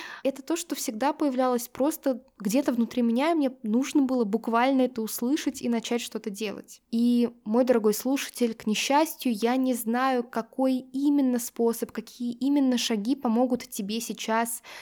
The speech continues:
культивировать в себе жизнь, а не выживание. Но В одном я уверена наверняка. Если продолжать делать то, что ты делаешь,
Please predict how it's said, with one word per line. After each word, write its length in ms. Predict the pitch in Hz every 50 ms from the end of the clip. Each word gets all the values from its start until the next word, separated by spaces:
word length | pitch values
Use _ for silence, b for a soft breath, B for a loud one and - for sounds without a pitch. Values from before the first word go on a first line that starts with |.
| B B B
культивировать 800 | - 254 233 233 - - 254 226 226 269 302 294 294 254 254 262
в 60 | -
себе 400 | - - 220 202 208 226 233 233
жизнь, 680 | 202 196 202 214 240 247 240 226 202 208 196 190 190 196 B B B B B B -
а 160 | 214 220 220
не 220 | 214 214 220 214
выживание. 720 | 196 208 196 - 196 180 190 190 185 185 175 185 185 185
Но 460 | 185 208 240 262 247 208 196 - - _ _ _ - 190
В 60 | 202
одном 420 | 196 196 202 208 240 285 330 339
я 380 | 330 233 208 220 226 240 254 - -
уверена 800 | 220 208 196 202 208 220 240 247 240 233 220 220 220 214 220 233 254
наверняка. 640 | 214 214 208 220 208 208 202 190 - 175 170 180 -
Если 320 | - 190 262 349 359 - 320
продолжать 520 | - 269 247 220 226 220 214 233 220 202
делать 300 | 190 214 208 202 185 190
то, 100 | - 190
что 160 | - - 196
ты 100 | 190 -
делаешь, 560 | 180 185 220 269 320 349 349 349 349 - -